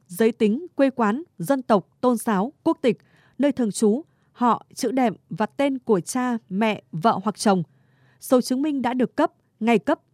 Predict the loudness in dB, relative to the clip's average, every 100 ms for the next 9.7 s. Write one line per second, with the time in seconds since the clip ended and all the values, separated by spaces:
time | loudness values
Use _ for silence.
0 | _ -2 0 0 -4 -4 -4 -8 _ _
1 | 2 2 0 -4 -4 -2 -4 -2 -2 0
2 | 0 -2 _ _ _ _ 0 0 2 0
3 | 0 -2 -2 -2 -4 _ _ _ -4 -2
4 | 0 -2 0 0 0 -4 _ _ -4 -4
5 | -4 -4 -4 -2 0 0 -2 _ _ -4
6 | -2 0 -2 -4 -4 -4 -4 -2 -2 0
7 | 0 -2 _ _ 0 0 2 -4 -2 -2
8 | 2 4 4 2 _ _ _ _ _ _
9 | _ _ _ -4 0 0